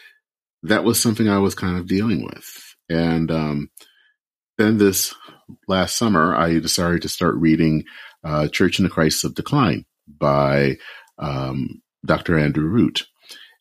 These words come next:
And it was, it was kind of in, in some ways mind-blowing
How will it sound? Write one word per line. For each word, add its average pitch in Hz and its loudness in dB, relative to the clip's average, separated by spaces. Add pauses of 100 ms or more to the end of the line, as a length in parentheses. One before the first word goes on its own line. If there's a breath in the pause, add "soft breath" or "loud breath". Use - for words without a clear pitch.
(140)
And 82 2 (120)
it 92 0
was, 98 0 (1160)
it - -4
was 113 2
kind 123 2
of 127 -4 (240)
in, 107 2
in 113 0
some 120 0
ways 113 2
mind-blowing 92 -2